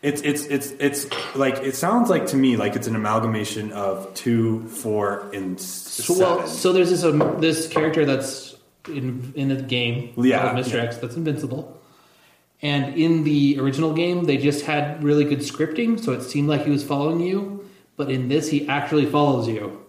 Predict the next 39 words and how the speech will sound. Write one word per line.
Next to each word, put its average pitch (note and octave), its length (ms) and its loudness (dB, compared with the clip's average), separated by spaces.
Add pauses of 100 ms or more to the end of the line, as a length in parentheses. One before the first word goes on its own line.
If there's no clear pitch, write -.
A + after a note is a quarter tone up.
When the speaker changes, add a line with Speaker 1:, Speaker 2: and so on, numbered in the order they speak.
(720)
Speaker 1:
Yeah. G#2+ 280 -2
Speaker 2:
Like, A#2 100 0
he B2+ 140 0
legit B2+ 420 -2
follows C3+ 300 0
you C3 140 2
around. A#2 520 0
Speaker 1:
My C#3 140 0
friend F3+ 260 2
told F#3+ 140 4
me, D#3 100 4
like, A#2+ 320 0
if A2 180 -8
you, D3 540 2
if - 160 -10
you C3+ 180 -2
don't, A#2+ 360 0
like, A2+ 320 -2
set A2 240 -2
up - 360 -4
barriers G#2+ 520 0
and A2+ 100 -4
stuff A2+ 340 -2
in G2 100 -8
certain A2+ 340 -4
rooms, G#2 480 -4 (280)
then G#2 140 -6
those G2+ 200 0
rooms G2+ 260 -2
will G#2 80 -6
become G2 260 -8
infested, F#2 720 -6 (200)
and, A2+ 100 -2
like, - 420 -8
getting G2 280 -4
back F#2+ 240 -2
into G#2+ 140 -4
there A#2 280 0
is, - 160 -10